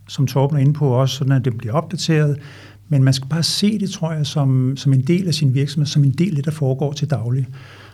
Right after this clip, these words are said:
Og specielt det, jeg sagde, øh, til, til at indlede med omkring, øh,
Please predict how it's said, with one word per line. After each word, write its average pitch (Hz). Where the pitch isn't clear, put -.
Og 156
specielt 190
det, 180
jeg 160
sagde, 151
øh, 143
til, 147
til -
at 131
indlede 160
med 135
omkring, 143
øh, 131